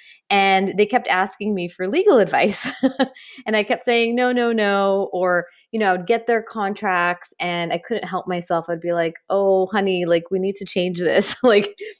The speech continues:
you know, you're, you need to, um, you know, you're giving away really important rights by, by having, you know, your client sign this contract. So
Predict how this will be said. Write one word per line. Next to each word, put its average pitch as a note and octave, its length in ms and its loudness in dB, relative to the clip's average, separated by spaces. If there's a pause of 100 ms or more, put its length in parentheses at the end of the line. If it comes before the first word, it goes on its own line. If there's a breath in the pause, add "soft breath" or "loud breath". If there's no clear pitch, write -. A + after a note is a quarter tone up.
you A3 120 2
know, G3 160 6
you're, F#3+ 340 4
you F#3 220 -6
need G3+ 200 -4
to, F3+ 480 2 (200)
um, D#3 400 -4 (460 soft breath)
you F#3 100 -6
know, F#3 60 -2
you're F3+ 160 -4
giving G#3+ 320 0
away F#3 240 2
really F3+ 280 -2
important E3+ 440 -4
rights D#3+ 460 -2
by, D3+ 720 0
by D3+ 240 -4
having, D#3+ 480 -6
you D#3+ 80 -10
know, D#3 80 -8
your D3+ 160 -6
client E3+ 460 -6
sign E3 160 -4
this D#3+ 160 -10
contract. A#3+ 540 -4
So F3+ 220 4